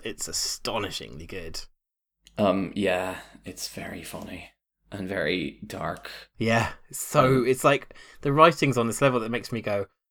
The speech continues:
Speaker 1: "Oh, I'm rubbish at writing, aren't I?" <laughs> It's one of those sorts of games.
Speaker 2: Um, it also switches tone very quickly. I,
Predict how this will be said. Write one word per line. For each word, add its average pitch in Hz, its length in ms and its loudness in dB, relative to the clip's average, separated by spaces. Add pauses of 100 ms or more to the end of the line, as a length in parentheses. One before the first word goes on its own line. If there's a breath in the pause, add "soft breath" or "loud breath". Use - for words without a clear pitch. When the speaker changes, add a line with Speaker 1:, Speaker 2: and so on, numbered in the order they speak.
(500)
Speaker 1:
"Oh, 104 340 0
I'm 123 140 6
rubbish 107 380 0
at 123 80 -2
writing, 104 420 -2
aren't 127 440 4
I?" 226 160 12
<laughs> 247 180 8
It's - 200 0
one 165 180 6
of 156 60 8
those 147 240 6
sorts 120 240 0
of 120 80 -4
games. 107 280 -4 (800)
Speaker 2:
Um, 95 560 2 (280)
it 101 120 0
also 104 240 4
switches - 600 -2
tone 90 340 0
very 85 180 -2
quickly. - 560 -4 (600)
I, 90 140 -2